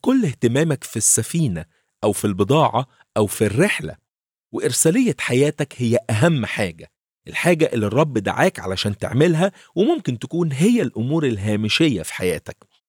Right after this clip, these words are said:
والإرسالية دي هي الحاجة اللي هتفضل بعد العاصفة.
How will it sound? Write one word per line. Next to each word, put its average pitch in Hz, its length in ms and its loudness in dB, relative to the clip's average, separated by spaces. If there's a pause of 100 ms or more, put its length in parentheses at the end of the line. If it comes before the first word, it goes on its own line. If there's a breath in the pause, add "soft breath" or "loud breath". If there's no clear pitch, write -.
(260)
والإرسالية 202 600 2
دي 165 240 0 (220 loud breath)
هي 120 140 -2
الحاجة 156 400 0
اللي 110 120 -2
هتفضل 117 680 -2 (180)
بعد 113 300 -4
العاصفة. - 560 -8